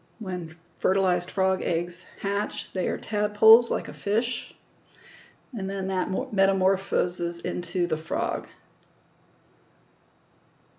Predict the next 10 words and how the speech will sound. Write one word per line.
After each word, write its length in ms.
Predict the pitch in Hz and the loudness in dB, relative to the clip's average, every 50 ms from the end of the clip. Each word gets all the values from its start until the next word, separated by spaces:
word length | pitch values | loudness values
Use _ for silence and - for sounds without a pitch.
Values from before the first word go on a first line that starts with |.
| _ _ _ _ _ _ _ _ _ _ _ _ _ _ _ _ _ _ _ _ 165 165 _ _ _ _ _ _ _ _ _ _ _ _ _ _ _ _ _ - | _ _ _ _ _ _ _ _ _ _ _ _ _ _ _ _ _ _ _ _ _ _ _ _ _ _ _ _ _ _ _ _ _ _ _ _ _ _ _ -12
The 80 | 240 | -12
tadpole 640 | 233 - 214 190 190 185 190 - 196 165 170 185 185 | -10 -6 -4 -2 -2 -2 -2 0 2 4 4 4 2
breathes 500 | 185 - 185 185 190 185 180 180 180 - | -2 -6 -4 -2 0 2 2 0 0 -4
with 180 | 170 - - - | -6 -8 -4 4
gills. 640 | 208 220 226 233 240 247 262 254 - - - - - _ - - _ _ _ _ _ _ _ _ _ | 6 8 8 8 8 6 4 2 -4 -12 -16 -18 -20 _ -20 -20 _ _ _ _ _ _ _ _ _
The 100 | - 175 | -14 -14
frog 440 | 156 - - 185 165 165 170 165 170 | -12 -10 -8 -4 -2 0 0 0 -2
has 320 | 175 175 - 160 160 160 | -4 -4 -4 -4 -4 -4
lungs. 840 | 156 160 160 - - - - - - - 202 190 - - - - - - - _ _ _ _ _ _ _ _ _ _ _ _ _ _ _ _ _ _ _ _ _ _ _ _ _ _ _ _ _ _ _ _ _ _ _ _ _ _ _ _ _ _ _ _ _ | -6 -6 -4 -4 -6 -6 -8 -10 -12 -14 -14 -14 -16 -16 -16 -18 -20 -20 -20 _ _ _ _ _ _ _ _ _ _ _ _ _ _ _ _ _ _ _ _ _ _ _ _ _ _ _ _ _ _ _ _ _ _ _ _ _ _ _ _ _ _ _ _ _
The, 260 | - 214 214 208 - | 0 2 2 2 0